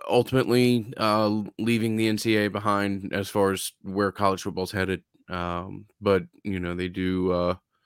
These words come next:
they do serve their purpose, and, you know, in, in many areas, they still hold some influence over athletics, and, um, not a, not a dead entity by any means either. So,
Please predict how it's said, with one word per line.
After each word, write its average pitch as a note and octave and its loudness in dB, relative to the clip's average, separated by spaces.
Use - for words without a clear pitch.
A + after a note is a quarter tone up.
they G#2+ 4
do A2+ 0
serve A2+ 4
their A2 6
purpose, B2 2
and, G#2+ -2
you A2+ -6
know, A2 -4
in, A2 -6
in A2+ -12
many G#2+ -6
areas, G#2 -4
they G#2 -6
still F#2 -2
hold F2 -6
some G2 -6
influence F2 -6
over F#2 -10
athletics, F2+ -4
and, F2 -8
um, G#2+ -12
not G#2+ 0
a, F#2+ 0
not A2+ 4
a G2+ 2
dead G#2 6
entity F#2+ 2
by F2+ 0
any F2+ 0
means E2+ -4
either. G2 -10
So, G2+ -14